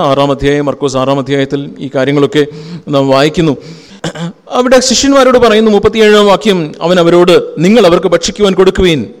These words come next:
എന്ന് കൽപ്പിച്ചു. അപ്പോൾ ശിഷ്യന്മാരോട് നിങ്ങളത് ചെയ്യാൻ പറഞ്ഞു. ചെയ്യാൻ പറഞ്ഞപ്പം അവർ,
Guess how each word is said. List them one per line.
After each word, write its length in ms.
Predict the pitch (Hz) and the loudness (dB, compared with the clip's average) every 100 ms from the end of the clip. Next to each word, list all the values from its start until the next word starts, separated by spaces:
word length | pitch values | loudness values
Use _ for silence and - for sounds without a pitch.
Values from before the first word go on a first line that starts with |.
| _ _ 202 | _ _ -8
എന്ന് 140 | 147 139 | -4 -2
കൽപ്പിച്ചു. 360 | 135 123 - 101 - _ _ _ _ _ | -2 -4 -6 -10 -18 _ _ _ _ _
അപ്പോൾ 200 | 147 135 135 127 - - | -6 -2 -2 -2 -8 -16
ശിഷ്യന്മാരോട് 540 | 139 - 147 143 143 143 139 | -14 -8 -2 2 2 2 2
നിങ്ങളത് 260 | 139 139 135 | 2 0 0
ചെയ്യാൻ 220 | 131 139 143 | -2 0 0
പറഞ്ഞു. 240 | 131 135 156 - | 0 -2 -6 -10
ചെയ്യാൻ 200 | 131 131 135 | -8 -4 -2
പറഞ്ഞപ്പം 380 | 131 143 147 147 - - | -2 -2 -2 -4 -8 -4
അവർ, 120 | 139 | 0